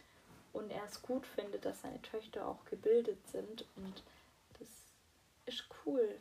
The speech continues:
vor allem für die Zeit halt und deswegen bin ich sehr gespannt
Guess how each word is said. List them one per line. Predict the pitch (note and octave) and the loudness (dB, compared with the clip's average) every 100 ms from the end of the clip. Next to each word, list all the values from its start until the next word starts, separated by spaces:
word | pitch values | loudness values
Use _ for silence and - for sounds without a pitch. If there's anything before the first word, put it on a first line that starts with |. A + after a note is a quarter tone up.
| - | -4
vor | - | -2
allem | G#3 G#3 | -2 -4
für | - | -4
die | G#3 - | -4 -4
Zeit | G3+ G3+ - | -6 -6 -2
halt | G#3 G3+ | -2 -2
und | - | -8
deswegen | - G#3 G3 | -12 -10 -8
bin | G3 | -10
ich | G3 - | -10 -2
sehr | A#3 | 2
gespannt | B3 - G3+ F#3+ G3 | 2 0 -2 -2 -4